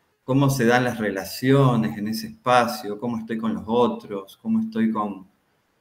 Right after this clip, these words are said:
con mis compañeros que hacen de, cumplen en cierto momento el rol de espectadores, cómo estoy con los objetos, con las formas arquitectónicas del espacio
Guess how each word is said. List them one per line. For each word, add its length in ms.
con 160
mis 320
compañeros 800
que 80
hacen 400
de, 400
cumplen 480
en 140
cierto 400
momento 400
el 100
rol 320
de 60
espectadores, 1300
cómo 160
estoy 220
con 140
los 120
objetos, 640
con 140
las 200
formas 460
arquitectónicas 1080
del 120
espacio 840